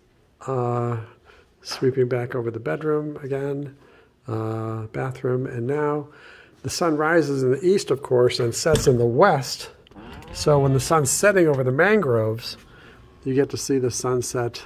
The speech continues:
You come out on your little patio out here, and you watch the sunset over the entrance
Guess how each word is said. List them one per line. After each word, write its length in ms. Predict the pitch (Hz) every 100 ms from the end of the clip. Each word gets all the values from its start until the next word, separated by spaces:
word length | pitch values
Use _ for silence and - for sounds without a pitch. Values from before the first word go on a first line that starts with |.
| 151
You 100 | 123
come 140 | 127
out 120 | 123
on 60 | 120
your 120 | 120
little 140 | 123
patio 460 | 117 - 120 117 113
out 160 | 113 110
here, 340 | 143 117 113 - - - -
and 100 | 131
you 80 | 117
watch 280 | 117 117 -
the 60 | 113
sunset 520 | - 117 117 113 117
over 240 | 135 117
the 160 | 110 123
entrance 540 | 175 - 165 156 -